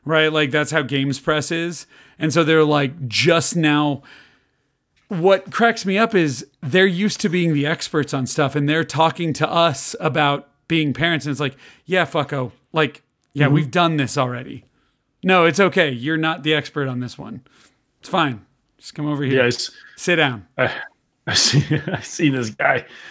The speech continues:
Speaker 2: He's watching the tra-, the, watching the clip, <clears throat>
Speaker 1: Mm-hmm.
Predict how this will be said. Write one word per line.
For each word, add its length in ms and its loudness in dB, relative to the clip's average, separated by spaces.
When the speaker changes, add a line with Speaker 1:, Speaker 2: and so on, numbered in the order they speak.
Speaker 2:
He's 240 2
watching 320 0
the 60 -2
tra-, 360 2
the, 180 0
watching 340 0
the 80 -2
clip, 360 -2
<clears throat> 160 -16
Speaker 1:
Mm-hmm. 460 0